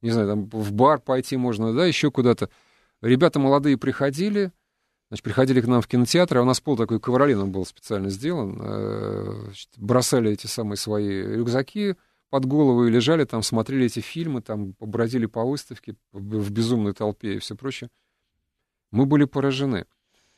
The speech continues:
потому что, ну, это в-, какое-то привлекало внимание. В первую очередь, понимаете, человека всегда интересует, и любого человека, конечно, какие-то вещи глобальные интересуют, но они всегда интересуют, э, как бы вза-, во взаимоотношениях с самим собой, да?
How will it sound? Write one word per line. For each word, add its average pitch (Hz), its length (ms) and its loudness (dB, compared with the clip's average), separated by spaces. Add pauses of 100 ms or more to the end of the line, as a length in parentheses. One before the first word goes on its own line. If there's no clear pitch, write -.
(200)
потому 120 300 -2
что, 131 240 -2
ну, 123 200 2
это 160 280 2
в-, 127 120 -4
какое-то 151 420 2
привлекало 135 600 4
внимание. 131 500 2
В 120 440 -6
первую 175 300 2
очередь, 127 260 -2
понимаете, 185 300 0
человека 196 340 2
всегда 156 340 0
интересует, 151 580 -2
и 120 380 0
любого 131 460 6
человека, 160 420 0 (680)
конечно, 156 400 4
какие-то 120 280 -4
вещи 123 300 4
глобальные 120 600 4
интересуют, 120 520 -2
но 131 160 -2
они 151 160 -2
всегда 156 260 -2
интересуют, 143 560 -4 (500)
э, 107 720 -4
как 123 140 -8
бы 117 160 2
вза-, 113 260 0
во 127 260 2
взаимоотношениях 131 800 0
с - 60 -4
самим 123 260 0
собой, 110 360 0
да? 135 220 -2